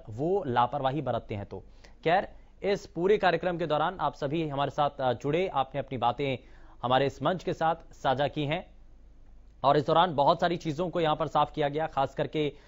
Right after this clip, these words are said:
जो परीक्षा को लेकर के बात है, एक बड़ा सवाल जो कि परीक्षाओं को आयोजित करने को लेकर के किया गया। हालांकि हरियाणा विद्यालय शिक्षा बोर्ड की तरफ से ऑफलाइन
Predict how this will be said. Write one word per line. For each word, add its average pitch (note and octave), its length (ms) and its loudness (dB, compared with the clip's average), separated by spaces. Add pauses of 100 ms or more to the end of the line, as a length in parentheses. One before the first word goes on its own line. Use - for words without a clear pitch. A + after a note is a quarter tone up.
(220)
जो D#3 120 2
परीक्षा D#3+ 500 4
को A3 140 4
लेकर F#3 260 2
के D#3 120 -2
बात C3 260 2
है, A#2 180 -2
एक D3 260 -4
बड़ा G3+ 180 4
सवाल F3 320 0
जो D#3+ 120 -4
कि E3+ 120 -6
परीक्षाओं D#3 460 0
को F3 120 -2
आयोजित D#3 360 0
करने D3+ 240 -2
को D#3 100 -2
लेकर C#3 240 -2
के C#3 140 -4
किया C#3+ 220 2
गया। G#2+ 260 0 (320)
हालांकि D3 280 4
हरियाणा D3+ 340 4
विद्यालय E3 360 0
शिक्षा D#3 260 -2
बोर्ड D3 240 -4
की D#3+ 80 -2
तरफ D#3 220 -2
से E3 320 -6
ऑफलाइन E3 640 -2